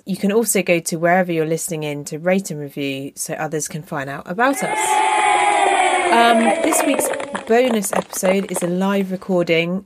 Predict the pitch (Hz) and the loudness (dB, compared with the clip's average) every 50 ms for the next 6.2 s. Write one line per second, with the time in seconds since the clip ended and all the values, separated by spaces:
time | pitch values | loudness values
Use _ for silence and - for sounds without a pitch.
0 | _ _ - - - 214 202 - - - - - 202 185 180 175 170 170 165 165 | _ _ -18 -8 -4 -2 -2 -2 -4 -6 -4 2 4 6 6 6 4 2 -2 -6
1 | - - 160 - 170 160 - - - 220 208 190 - - 190 175 170 165 156 165 | -6 -6 -6 -6 -4 -6 -4 -4 -2 -2 -2 -2 -2 -4 -2 0 0 0 0 0
2 | 180 175 - - 175 160 165 151 - 175 - - - 196 180 185 - - - 196 | 0 0 0 -2 -2 0 0 -2 -2 -4 -10 -4 0 0 0 0 -2 -6 -2 0
3 | 185 180 - - 160 - - 170 156 - - - 151 - - - - 160 - - | 0 0 0 -2 -8 -6 -6 -6 -6 -6 -6 -6 -6 -6 -6 -6 -8 -8 -8 -6
4 | 185 190 - - 165 165 165 165 196 214 262 277 - - - - 185 165 - _ | -8 -8 -6 -2 -2 -2 0 0 2 2 2 2 0 -6 -8 -8 -10 -10 -10 _
5 | - - - 262 247 233 226 - - - 190 175 170 170 160 156 156 160 156 156 | -8 -4 -2 -2 -2 -2 -2 -4 -2 0 0 2 2 2 0 0 2 2 2 2
6 | 156 - - | 0 -4 -8